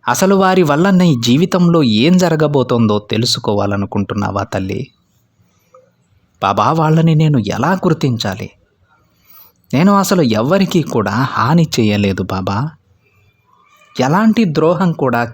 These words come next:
చేయలేదు కదా తండ్రి. అది మీకు కూడా తెలుసు కదా.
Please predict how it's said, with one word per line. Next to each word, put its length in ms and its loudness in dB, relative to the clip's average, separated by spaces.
చేయలేదు 400 0
కదా 260 -4
తండ్రి. 360 -8
అది 120 -2
మీకు 280 0
కూడా 220 -2
తెలుసు 400 -2
కదా. 400 -4